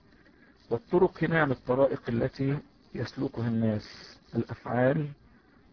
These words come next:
التي يعتادها الناس فتكون طريقة معتادة بالنسبة لهم. قوله إسرائيل معروف،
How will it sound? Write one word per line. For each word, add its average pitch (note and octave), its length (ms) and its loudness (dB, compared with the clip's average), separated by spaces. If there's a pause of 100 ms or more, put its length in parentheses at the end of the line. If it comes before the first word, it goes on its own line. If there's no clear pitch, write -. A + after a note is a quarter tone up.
(100)
التي B2 380 2
يعتادها A#2 540 -2
الناس D3 400 -4
فتكون A#2+ 380 -4
طريقة A2+ 580 -2 (200)
معتادة A2+ 540 0 (260)
بالنسبة B2+ 460 -6
لهم. A#2 280 -8 (4000)
قوله F#3 420 6
إسرائيل E3+ 560 0
معروف، D#3+ 420 0